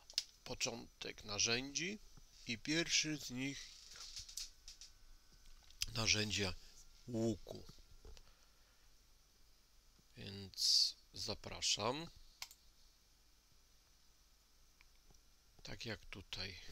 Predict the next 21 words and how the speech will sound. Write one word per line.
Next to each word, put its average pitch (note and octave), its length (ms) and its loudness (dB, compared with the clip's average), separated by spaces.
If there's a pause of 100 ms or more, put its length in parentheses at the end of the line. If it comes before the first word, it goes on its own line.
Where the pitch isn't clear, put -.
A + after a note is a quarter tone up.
(420)
widzimy, C#3+ 440 -6 (140)
mamy F#2+ 240 -6
już - 140 -4
początek B2+ 1040 -2 (1400)
i - 80 -12
pokażemy, A2 1160 0 (680)
gdzie G2+ 260 -4
jest F#2 300 -4
narzędzie F2 600 -6
łuku. F#2 220 -16 (200)
W - 40 -20
moim A#2+ 280 0
przypadku - 880 -4 (640)
mam G#2 300 -10
tu, G2+ 220 -10 (160)
to - 80 -12
jest - 160 -8
panel, G#2 460 0 (1300)
e, G#2 300 -6
podstawowy F#2+ 880 -2
lercz B2+ 720 -2